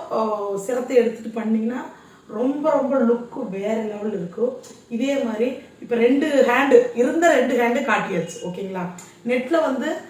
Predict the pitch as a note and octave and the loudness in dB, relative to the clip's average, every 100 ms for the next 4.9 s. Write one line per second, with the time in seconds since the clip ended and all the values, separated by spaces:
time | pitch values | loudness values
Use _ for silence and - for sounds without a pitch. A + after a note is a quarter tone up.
0 | - A#3 C#4 D#4 D4+ C#4 A3+ - - G#3+ | -10 -4 -2 -2 -2 -2 -2 -6 -2 2
1 | G#3 G3+ G3 - G#3 G3+ G3 F3+ G3 G3+ | 2 0 -8 -6 -4 -4 -4 -4 -2 0
2 | B3+ - - - - A#3+ C4+ B3+ B3+ A3+ | 0 -2 -8 -18 -8 -6 -4 -2 -2 -2
3 | A3+ A#3 C4+ - E4 D4+ C4+ A3+ G#3+ G3+ | 0 0 0 0 0 2 0 0 -2 -4
4 | F#3+ G3+ G#3 G3 F3 F3 F3 F#3 B3 | -4 -4 -4 -8 -10 -8 -8 -8 -8